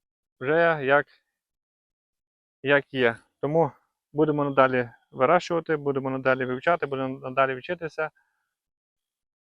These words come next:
Тому слідкуйте, коментуйте, критикуйте. Я радий, що в мене є, е, постійні, е, підписники, які дивляться мій канал, які, е, коментують його. Це, ну, мої відео.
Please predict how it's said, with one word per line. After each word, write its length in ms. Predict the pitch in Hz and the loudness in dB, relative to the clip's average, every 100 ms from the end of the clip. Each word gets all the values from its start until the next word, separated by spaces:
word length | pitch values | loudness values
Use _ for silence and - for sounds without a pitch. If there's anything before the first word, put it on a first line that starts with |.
| _ _ _ _ _ - | _ _ _ _ _ -8
Тому 180 | 147 | -6
слідкуйте, 640 | 135 143 - 175 170 165 156 - | -6 -8 2 2 2 -4 -6 -6
коментуйте, 720 | 143 143 139 175 165 160 160 _ | -4 -4 0 -2 0 -4 -4 _
критикуйте. 760 | - 135 139 139 175 165 160 147 _ | -10 -8 -8 -6 -6 -4 -6 -8 _
Я 120 | 139 151 | -4 0
радий, 280 | 147 143 | 2 0
що 280 | 131 139 131 - _ _ _ _ - | -6 -4 -6 -8 _ _ _ _ 0
в 40 | |
мене 220 | 139 143 | 2 2
є, 240 | 143 151 147 | 4 6 6
е, 300 | 151 131 131 | 6 2 0
постійні, 460 | 139 - 151 139 | -4 -6 -6 -6
е, 520 | 135 135 135 143 135 131 | -6 -4 -6 -6 -10 -10
підписники, 560 | 135 147 135 131 - | -6 -4 -2 -4 -6
які 180 | 139 135 | -10 -6
дивляться 420 | 135 175 165 160 | -2 -2 -2 -6
мій 180 | 156 156 | -6 -8
канал, 360 | 151 151 156 143 | -6 -4 -2 -2
які, 380 | 139 - 135 127 _ _ _ _ | -6 -6 -6 -6 _ _ _ _
е, 400 | 135 131 131 131 - | -4 -2 -2 -4 -8
коментують 640 | 139 139 139 185 175 160 | -8 -8 -4 -2 -2 -4
його. 300 | 156 147 156 - | -2 0 0 0
Це, 420 | 156 147 139 135 - - - - _ - | 0 2 2 0 -6 -12 -18 -20 _ -8
ну, 220 | 156 127 | -4 -2
мої 260 | 131 143 143 | -2 -4 -2
відео. 420 | 147 139 139 135 | -2 0 -2 -4